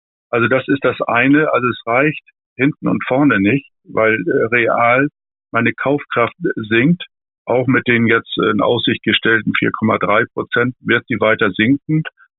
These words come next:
weil es deutet sich überhaupt nicht an, dass die Preise also, ja, sehr, sehr deutlich sinken. Also es ist ja eine, eine marginale Veränderung, die wir,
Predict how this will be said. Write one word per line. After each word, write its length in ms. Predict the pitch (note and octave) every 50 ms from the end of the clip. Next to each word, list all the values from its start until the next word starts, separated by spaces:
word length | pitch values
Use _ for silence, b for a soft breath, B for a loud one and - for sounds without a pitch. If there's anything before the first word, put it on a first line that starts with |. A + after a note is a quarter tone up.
| _ _ _ _ _ _
weil 260 | - A2+ A#2+ B2 B2+
es 140 | - A2+ - -
deutet 320 | - B2 C3 C#3 C#3+ C#3 - -
sich 120 | B2+ A#2
überhaupt 400 | C3 A#2 A#2+ A#2+ B2 D3 D3+ -
nicht 240 | C#3 B2 G2+ - -
an, 280 | A#2+ A#2+ B2 C3 B2
dass 160 | A#2 A2+ A2 - _ -
die 300 | A#2 A2+ A2+ A2 G#2 F#2+ - _ -
Preise 560 | A2 A2+ A#2 B2 C3 B2+ A#2+ B2+ B2 B2 B2 - _ _ _ _ _ _ _
also, 380 | - A#2+ A2+ A#2 A#2 A2 A2 A2+ F3+ - _ _ _ _ _ _
ja, 520 | - A3+ A#3 A3+ - E3+ B2 A#2+ A#2 A#2 G2
sehr, 320 | G#2 A#2 A#2 A#2 A2+ A2+ - _ _ -
sehr 120 | A#2 G#2+
deutlich 380 | - A#2 A2+ B2+ - - G2+ - -
sinken. 420 | G#2+ G2+ F#2+ - - F2+ F2+ F2+ -
Also 180 | - G#2 G2+
es 100 | G2+ G#2+
ist 160 | A2 - - -
ja 80 | A2+
eine, 300 | A2 A2 G#2+ G#2 G#2 - -
eine 140 | G#2+ A2
marginale 640 | G#2+ A2 A2+ A#2 A2+ G#2+ G#2+ G#2 A2 A2 A#2 A#2+ A2+ -
Veränderung, 540 | - G#2+ - - G#2 G2+ F#2+ - G2 F#2+ - _
die 100 | G2+ G2 F#2+
wir, 180 | G2 G2 G2